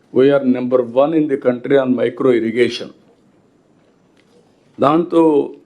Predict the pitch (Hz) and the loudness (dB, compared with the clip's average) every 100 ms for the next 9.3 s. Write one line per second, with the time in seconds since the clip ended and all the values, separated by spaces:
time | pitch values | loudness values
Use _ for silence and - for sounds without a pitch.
0 | _ _ _ _ _ _ _ _ _ _ | _ _ _ _ _ _ _ _ _ _
1 | _ - 135 151 143 131 123 110 87 82 | _ -2 2 2 0 -2 -2 -4 -8 -12
2 | _ _ - 113 135 147 147 143 139 127 | _ _ -2 2 2 2 0 -2 0 0
3 | 139 208 - _ _ _ - 127 139 139 | -2 -6 -12 _ _ _ -2 -2 0 -6
4 | 120 110 113 92 90 87 82 73 - _ | -4 -4 -4 -10 -8 -10 -12 -14 -20 _
5 | _ _ _ _ - 135 151 165 156 143 | _ _ _ _ 0 2 2 0 -2 -4
6 | 131 156 131 113 - - _ _ _ _ | -6 -6 -2 -2 -4 -16 _ _ _ _
7 | _ _ _ _ _ _ _ _ _ _ | _ _ _ _ _ _ _ _ _ _
8 | _ - 135 165 175 170 160 156 143 139 | _ 0 2 2 0 0 0 -2 -2 -2
9 | 135 135 160 | -4 2 0